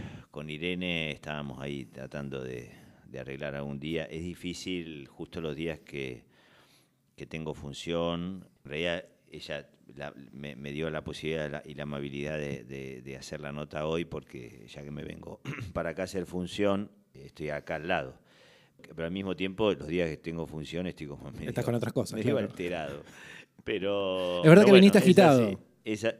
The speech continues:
Speaker 1: claro.
Speaker 2: A los trotes.
Speaker 1: Vengo como que yo quiero estar, si pudiese estar toda la tarde al dope en el escenario, porque es como un ritual para mí cada noche, es una
Speaker 2: Bien.
Speaker 1: ceremonia, entonces no, no, no, no quiero hacerlo estresado, qui-, quiero tener, yo, yo,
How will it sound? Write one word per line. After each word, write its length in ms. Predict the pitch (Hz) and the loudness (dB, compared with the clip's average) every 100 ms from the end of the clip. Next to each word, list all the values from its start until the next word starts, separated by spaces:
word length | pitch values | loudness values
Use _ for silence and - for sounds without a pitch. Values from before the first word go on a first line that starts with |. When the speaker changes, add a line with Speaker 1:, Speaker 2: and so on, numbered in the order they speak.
| - | 0
Speaker 1:
claro. 600 | 117 120 110 92 90 92 | 6 8 8 6 2 -2
Speaker 2:
A 80 | 123 | 2
los 120 | 123 | 2
trotes. 480 | 156 147 107 85 90 | 6 6 6 -4 -2
Speaker 1:
Vengo 1300 | 101 107 104 101 95 90 85 80 73 71 67 65 62 58 58 - - - | -2 0 2 4 4 4 0 -2 -2 -4 -6 -8 -10 -14 -16 -16 -18 -18
como 240 | - 76 67 | -14 -12 -12
que 100 | 69 | -8
yo 220 | 95 90 - _ _ - | -6 -6 -10 _ _ -10
quiero 260 | 87 90 | -6 -4
estar, 300 | 80 - 87 82 73 67 | -4 -4 -4 -4 -12 -14
si 200 | - 76 | -14 -10
pudiese 380 | - 98 101 98 | -2 -2 -2 -4
estar 180 | 95 90 | -4 0
toda 200 | 98 92 | 2 2
la 120 | 85 | 0
tarde 300 | 92 95 92 | -2 0 -2
al 240 | 80 73 | -2 -4
dope 640 | 76 95 - 95 92 - 73 | 0 0 2 0 0 -6 -10
en 100 | 71 | -10
el 120 | 69 | -10
escenario, 640 | 71 76 85 90 92 87 - - - - _ | -12 -8 -6 -4 -4 -4 -8 -20 -20 -20 _
porque 380 | 73 85 85 85 | -10 -6 -4 -6
es 80 | - | -8
como 260 | 98 98 | -6 -4
un 80 | 95 | -4
ritual 460 | 85 - 104 90 69 | -6 -2 2 2 -2
para 200 | 73 69 | -8 -8
mí 120 | 71 | -10
cada 260 | 69 69 67 | -10 -8 -8
noche, 400 | 67 - 65 64 | -10 -12 -12 -12
es 160 | - | -12
una 160 | 73 69 67 | -10 -10 -10
Speaker 2:
Bien. 40 | |
Speaker 1:
ceremonia, 640 | - 67 120 87 76 69 | -8 -4 0 0 -2 -6
entonces 680 | 65 64 76 80 73 - - - | -10 -12 -12 -10 -10 -12 -18 -12
no, 180 | 82 | -10
no, 160 | 85 85 | -8 -8
no, 140 | 85 | -8
no 180 | 85 85 | -8 -8
quiero 1200 | - 95 90 85 82 80 76 76 73 71 71 73 | -4 -2 0 0 -2 -4 -4 -4 -6 -6 -8 -8
hacerlo 380 | 73 - 85 80 | -8 -10 -10 -10
estresado, 840 | 78 - 76 - 87 90 85 82 76 | -10 -12 -12 -6 -2 -2 -2 -4 -8
qui-, 200 | - 76 | -12 -14
quiero 240 | - 82 | -10 -10
tener, 500 | 78 76 80 73 71 65 | -8 -8 -8 -10 -12 -8
yo, 200 | 90 87 | -4 -4
yo, 200 | 82 | -4